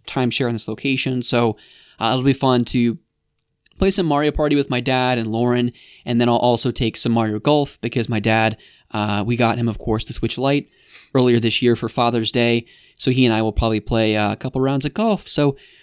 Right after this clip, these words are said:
should be good times. And then I don't really know if I'll get much gaming in on the PlayStation or otherwise leading up to the trip, but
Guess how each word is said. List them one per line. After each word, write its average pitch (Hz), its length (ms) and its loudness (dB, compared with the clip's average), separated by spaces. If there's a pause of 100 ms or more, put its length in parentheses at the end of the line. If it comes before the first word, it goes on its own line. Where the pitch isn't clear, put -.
(100)
should 254 220 0
be 214 80 -2
good 196 220 4
times. 170 480 -2
And 139 180 -2
then 139 260 0
I 135 140 0
don't 170 140 0
really 151 160 0
know 143 180 0
if 127 80 -6
I'll 131 80 -2
get 131 160 -2
much 127 240 -4
gaming 120 380 -2
in 117 100 -2
on 113 80 -4
the 110 80 -4
PlayStation 117 800 -2 (240)
or 120 180 0
otherwise 117 580 2
leading 117 240 2
up 113 120 -2
to - 80 -12
the 117 80 0
trip, 113 420 -2
but 117 220 0